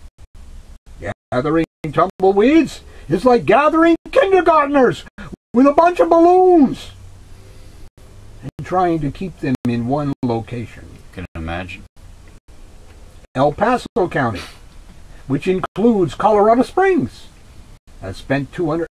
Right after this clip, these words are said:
Speaker 1: nine thousand dollars. Try pushing them with heavy equipment, and they just roll on you.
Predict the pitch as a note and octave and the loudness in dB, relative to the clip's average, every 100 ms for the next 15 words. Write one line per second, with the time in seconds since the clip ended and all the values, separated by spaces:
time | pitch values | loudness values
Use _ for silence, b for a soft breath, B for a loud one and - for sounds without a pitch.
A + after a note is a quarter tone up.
0 | - D#3 A3+ E4+ E4+ G3+ D#3+ B2+ G#2+ G#2 | -8 -4 -2 -4 -4 -2 -2 -2 -6 -10
1 | F#2 E2+ D2 - - - - - - - | -10 -12 -16 -20 -18 -18 -18 -20 -20 -20
2 | - - - - - - - - - - | -20 -20 -20 -20 -20 -20 -20 -20 -20 -20
3 | - - E4 F#4 D4+ F4 - _ E4 - | -10 0 2 2 2 0 0 _ -6 -6
4 | - D#4+ D4+ D4 C#4 C#4 C4+ C4+ D4+ D4 | -4 -2 0 0 2 2 2 2 0 0
5 | C4+ D#4 D#4 C#4 G#3+ - b b - D#4+ | 0 0 0 0 -2 -4 b b 0 2
6 | E4+ - F4 A#3 D#4+ F4 F4 F4+ F#4 F#4 | 0 0 -2 2 4 4 4 2 -2 2
7 | F4 D4+ A#3+ A3 G3+ F#3+ E3+ B2+ | 4 4 2 0 -2 2 2 0